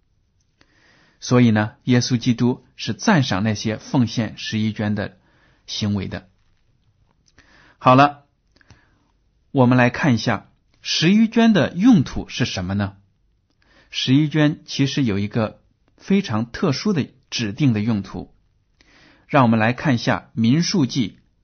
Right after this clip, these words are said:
第十八章二十一节，在旧约部分《民数记》。十八章二十一节。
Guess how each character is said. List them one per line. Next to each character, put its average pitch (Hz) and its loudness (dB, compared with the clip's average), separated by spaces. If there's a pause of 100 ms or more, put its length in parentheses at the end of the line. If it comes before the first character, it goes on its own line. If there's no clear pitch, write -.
(140)
第 123 2
十 - -6
八 135 -2
章 135 -2 (260)
二 135 2
十 113 -6
一 135 2
节， 95 -10 (1120)
在 110 -4
旧 143 0
约 110 -2
部 110 -6
分 101 -8 (120)
《民 104 -4
数 131 -4
记》。 - -10 (320)
十 - -12
八 107 -6
章 104 -6 (240)
二 107 -4
十 - -12
一 104 -8
节。 76 -16